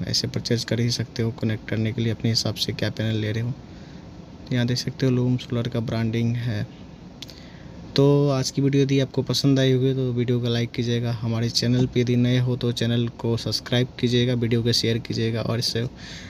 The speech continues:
ऐसी वीडियो देख-, देखने के लिए हमारे channel पे बने रहे। और कोई भी question हो solar को लेके तो आप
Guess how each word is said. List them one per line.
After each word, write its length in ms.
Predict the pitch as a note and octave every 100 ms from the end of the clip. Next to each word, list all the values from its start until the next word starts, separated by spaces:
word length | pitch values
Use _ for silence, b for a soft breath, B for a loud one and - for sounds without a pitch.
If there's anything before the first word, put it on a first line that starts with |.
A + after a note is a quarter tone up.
| B
ऐसी 260 | - C3+ F3
वीडियो 240 | E3 E3
देख-, 260 | D#3+ D#3 D3
देखने 320 | C#3+ D#3 D3+
के 80 | D3
लिए 240 | C#3 C#3
हमारे 300 | D3 A#2 A#2
channel 260 | A#2 A2+ A#2
पे 120 | A#2
बने 280 | A2 A2+ A2+
रहे। 260 | A2+ A#2 A2+
और 160 | A2
कोई 360 | A#2 A#2 B2 C#3
भी 120 | C#3
question 440 | - D3+ - B2+
हो 160 | B2+ B2
solar 460 | B2 A2+ A#2 A#2 A#2+
को 260 | - A#2
लेके 520 | A2+ A2 - B2 B2
तो 180 | B2 -
आप 120 | G#2+